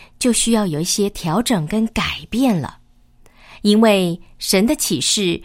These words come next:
是渐进式的，从神的眼光来看，神所创造所有的生物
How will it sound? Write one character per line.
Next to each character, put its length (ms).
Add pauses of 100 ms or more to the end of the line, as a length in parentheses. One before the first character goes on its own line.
是 160
渐 300
进 200
式 240
的， 160 (840)
从 400
神 220
的 80
眼 180
光 240
来 160
看， 360 (560)
神 300
所 260
创 360
造 340
所 380
有 200
的 100
生 280
物 180